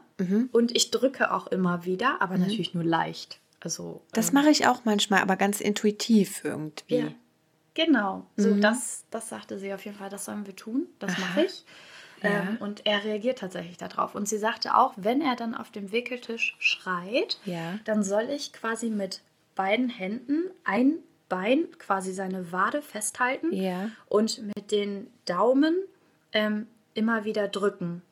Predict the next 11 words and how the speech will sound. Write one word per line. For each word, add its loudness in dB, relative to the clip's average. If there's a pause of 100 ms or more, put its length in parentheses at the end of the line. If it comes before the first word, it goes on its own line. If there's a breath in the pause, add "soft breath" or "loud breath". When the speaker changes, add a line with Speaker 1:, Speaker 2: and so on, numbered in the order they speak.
(120)
Speaker 2:
an 2
diesen -4
Waden. -8
Ruhig 4 (120)
ziemlich 2
doll, 2
also -4
Speaker 1:
Mhm. -8
Speaker 2:
ruhig 0
fest, -2 (560 loud breath)
ähm, 2